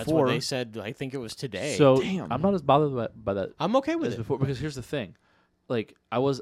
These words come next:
Speaker 2: I was ready to hate this. I just have
Speaker 1: That's
Speaker 2: something else
Speaker 1: true.
Speaker 2: to look forward to that, hey, this was good. Cool. When the next one comes out, I'll be ready to watch it.
Speaker 1: Yep.
Speaker 2: I'm not gonna be chomping the bit for it like Game of Thrones time you strung along for a fucking disappointing end. You know what I mean? It's gonna be,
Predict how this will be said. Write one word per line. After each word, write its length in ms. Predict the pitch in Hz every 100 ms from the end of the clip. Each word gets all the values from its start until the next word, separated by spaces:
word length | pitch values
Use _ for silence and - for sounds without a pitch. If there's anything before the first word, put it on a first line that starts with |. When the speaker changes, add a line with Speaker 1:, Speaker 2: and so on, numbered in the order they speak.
| -
Speaker 2:
I 80 | 131
was 180 | 147 127
ready 160 | 131
to 100 | 120
hate 260 | 95 110 -
this. 360 | - - - - _ _ _ _ -
I 120 | 123
just 160 | 135
have 120 | 139 120
Speaker 1:
That's 60 |
Speaker 2:
something 300 | 139 185 123
else 140 | 107 123
Speaker 1:
true. 120 | 180
Speaker 2:
to 40 | 147
look 160 | 127
forward 400 | - 117 143 143
to 220 | - 170 190
that, 280 | 147 127 - _ _ _ _ -
hey, 260 | 127 170 131
this 160 | -
was 120 | 143 127
good. 380 | 110 175 - - _ -
Cool. 300 | 156 185 117
When 160 | 120
the 80 | 127
next 200 | 131 135
one 80 | 160
comes 220 | 156 147
out, 260 | 147 165 -
I'll 140 | 151 190
be 80 |
ready 200 | 160 151
to 80 | 147
watch 340 | 135 170 190 120
it. 140 | 98
Speaker 1:
Yep. 220 | 120 104 - -
Speaker 2:
I'm 120 | - 131
not 80 |
gonna 120 | 139 147
be 100 | 151
chomping 320 | 135 127 143
the 60 |
bit 200 | 135 113
for 180 | - 135
it 60 | 117
like 140 | 123
Game 140 | 117 120
of 40 |
Thrones 200 | 117 120
time 80 | 117
you 60 | 104
strung 200 | - 104
along 180 | 101 101
for 100 | -
a 40 | 90
fucking 240 | 104 101
disappointing 480 | 95 98 107 98 90
end. 280 | 90 82 - - - -
You 100 | 147
know 60 |
what 60 | 135
I 40 |
mean? 200 | 123 131
It's 160 | 131 120
gonna 180 | 147 139
be, 280 | 139 135